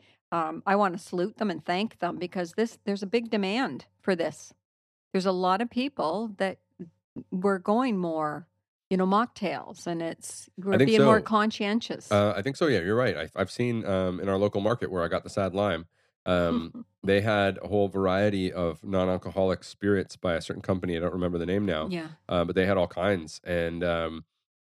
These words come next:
Speaker 2: we were talking about this a little before we recorded, that the non-alcoholic spirits aren't really any cheaper.
Speaker 1: No.
Speaker 2: So you don't save money. Um, but I guess the making them somewhat convincing is probably almost even harder than making just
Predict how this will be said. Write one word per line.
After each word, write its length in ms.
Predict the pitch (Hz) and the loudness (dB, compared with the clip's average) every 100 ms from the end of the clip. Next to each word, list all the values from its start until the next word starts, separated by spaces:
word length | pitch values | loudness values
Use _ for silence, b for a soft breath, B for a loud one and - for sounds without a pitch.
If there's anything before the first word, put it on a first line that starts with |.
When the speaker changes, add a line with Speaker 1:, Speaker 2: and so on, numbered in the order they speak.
| _ | _
Speaker 2:
we 100 | 110 | 0
were 60 | |
talking 200 | 110 135 | 4 4
about 160 | 123 110 | 4 0
this 160 | 98 - | -2 -2
a 40 | |
little 120 | 104 | -4
before 720 | 92 - - 120 120 104 95 82 | -4 -14 -2 2 4 4 2 -2
we 120 | 87 | -6
recorded, 540 | 85 - 151 87 78 _ _ _ 95 | -2 0 2 0 -2 _ _ _ 2
that 300 | 95 92 98 | 2 2 0
the 80 | |
non-alcoholic 680 | 101 104 110 104 101 101 92 | 2 4 2 0 0 0 0
spirits 480 | - 113 117 95 - | -4 0 2 2 0
aren't 200 | 104 123 | 0 0
really 240 | 113 107 104 | 0 0 0
any 160 | 90 78 | -2 -6
cheaper. 500 | - 202 - 76 - _ _ - | -10 -8 -6 -8 -12 _ _ -10
Speaker 1:
No. 300 | 165 185 - _ _ _ | -8 -8 -12 _ _ _
Speaker 2:
So 100 | - | -2
you 60 | 101 | 2
don't 140 | 123 | 2
save 180 | 131 107 | 2 0
money. 460 | 90 110 104 85 90 - | 2 0 0 -4 -12 -4
Um, 480 | 92 90 87 87 85 _ _ _ _ - | 0 2 0 -4 -10 _ _ _ _ 2
but 80 | |
I 60 | 104 | 2
guess 320 | 104 120 - | 4 0 -2
the 480 | - 104 101 95 90 _ _ _ _ | -6 -2 -2 -4 -6 _ _ _ _
making 400 | 95 123 156 139 | 2 2 4 2
them 320 | 113 104 101 - _ | 4 4 2 -4 _
somewhat 300 | - 117 107 | -2 0 0
convincing 680 | - 92 104 120 95 82 80 | -2 2 0 0 -2 -2 -6
is 180 | 80 85 | -12 -14
probably 460 | _ 127 208 180 | _ 0 2 2
almost 280 | 107 98 90 | 2 2 -2
even 120 | 90 | -8
harder 420 | 73 - 90 98 78 | -10 0 2 2 0
than 160 | 76 | -4
making 320 | 76 80 92 | -6 -6 -8
just 240 | 80 82 | -8 -12